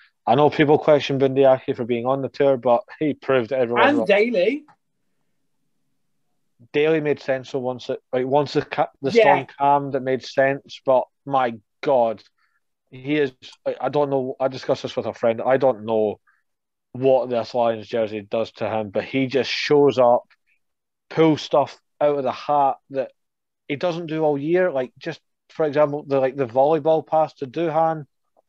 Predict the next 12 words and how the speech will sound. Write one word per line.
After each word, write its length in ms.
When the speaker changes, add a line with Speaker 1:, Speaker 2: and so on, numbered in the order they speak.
Speaker 1:
last 360
week. 480
Where, 180
where 280
did 140
that 180
come 180
from? 300
I'm 140
not 140
against 360
it. 160